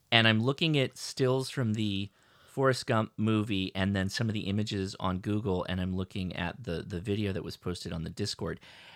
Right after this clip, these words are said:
And you can see the difference. I'm, I'm assu-, I don't know what he shot this on, but now I'm thinking lenses in my head and looking at the difference of the cinematic lens, which pulled all the landscape forward in comparison to what might be a cell phone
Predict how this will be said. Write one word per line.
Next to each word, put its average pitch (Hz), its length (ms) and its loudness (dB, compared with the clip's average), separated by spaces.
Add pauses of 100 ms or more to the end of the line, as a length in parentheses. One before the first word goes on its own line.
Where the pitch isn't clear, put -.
(140)
And 123 160 8
you 139 120 6
can 143 160 0
see 180 220 -2
the 185 100 2
difference. 139 400 0
I'm, 98 180 -2
I'm 107 100 2
assu-, 113 300 -2
I 127 160 6
don't 208 100 6
know 185 80 6
what 143 140 4
he 147 100 -4
shot 110 280 4
this 107 180 -4
on, 87 140 0
but 87 180 -2 (300)
now 98 220 2
I'm 107 80 2
thinking 104 400 -4
lenses 110 680 -4
in 104 120 -2
my 95 140 0
head 98 360 -2 (600)
and 110 200 6
looking 120 260 0
at 113 80 -2
the 110 60 -4
difference 110 420 -2
of 101 120 -6
the - 60 -8
cinematic 98 600 -2
lens, 120 240 0
which - 200 -8
pulled 104 460 0
all 95 200 0
the 98 80 -4
landscape 92 520 -4
forward 107 560 -4 (260)
in 107 140 -2
comparison 101 480 -2
to 98 40 -2
what 95 180 -2
might 110 360 0
be 104 220 -2
a 92 80 -4
cell 95 280 -2
phone 117 400 -2